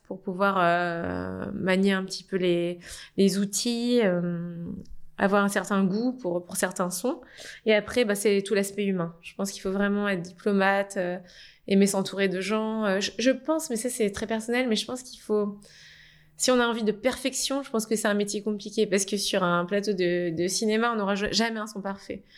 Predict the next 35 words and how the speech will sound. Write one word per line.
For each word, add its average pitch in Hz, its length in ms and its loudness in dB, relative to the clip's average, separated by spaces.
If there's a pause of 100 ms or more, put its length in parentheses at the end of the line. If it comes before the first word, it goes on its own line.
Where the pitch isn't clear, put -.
(140)
Donc, 214 140 -2
je 202 40 -10
pense 247 180 -2
que 214 100 -2
si, 214 540 -4 (220)
si - 120 -2
on 220 40 4
est 214 100 6
frustré 240 420 0
dès 226 140 0
que, 196 600 -4
dès 202 280 2
qu'une 180 420 0
prise 220 180 -4
n'est 208 100 2
pas 202 140 2
parfaite, 202 380 -6
je - 60 -10
pense 220 120 -8
qu'on 214 120 0
peut 190 80 2
devenir 196 240 0
très 226 160 -2
malheureux. 214 400 -2 (880)
Donc, 202 260 2
euh, 180 300 4
je 185 60 -10
pense 214 140 -8
qu'il - 140 -16
faut - 80 -4
avoir 185 180 2
une 196 120 -2
certaine, 196 420 -2
euh, 165 260 -2
souplesse. 196 640 -2